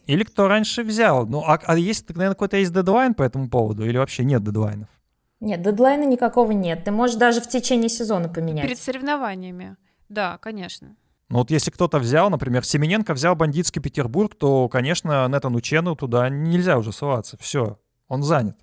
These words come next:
Speaker 3: А хочется.
Speaker 1: А хочется.
Speaker 2: А в, а в показательный можно?
Speaker 1: Показательный можно, да, показательный хоть что
Speaker 3: А
Speaker 1: можно.
Speaker 3: помнишь, были показатели на чемпионате России, когда все «пятьдесят оттенков серого» катали? Там ещё специально, вот там уже явно было специально, что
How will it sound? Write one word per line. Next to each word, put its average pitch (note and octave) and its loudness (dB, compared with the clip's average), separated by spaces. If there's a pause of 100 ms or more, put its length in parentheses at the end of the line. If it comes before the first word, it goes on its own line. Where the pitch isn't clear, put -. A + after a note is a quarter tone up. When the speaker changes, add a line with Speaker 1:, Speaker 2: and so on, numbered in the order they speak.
(180)
Speaker 3:
А G#3+ 0
хочется. F#3+ -8
Speaker 1:
А C3+ 2
хочется. - 2
Speaker 2:
А A3+ 2
в, A#3 -10
а - -12
в - -14
показательный C#4 4
можно? D4 4
Speaker 1:
Показательный G#3 2
можно, D3+ 4
да, A#2+ 2
показательный C#3 2
хоть D3 -2
что - -2
Speaker 3:
А - 2
Speaker 1:
можно. G3+ 4
Speaker 3:
помнишь, G4 0
были C4+ -4
показатели B3 -2
на A3 -8
чемпионате G#3+ -6
России, G#3+ -4
когда A#3 -2
все A#3+ -6
«пятьдесят G#3+ -4
оттенков G#3+ -12
серого» F#3+ -4
катали? F3+ -8
Там G#3+ 0
ещё A#3 -6
специально, C4 -2
вот G#3 -8
там F#4 2
уже E4 -2
явно C4+ 0
было G#3+ -4
специально, E4 -4
что G#3 -8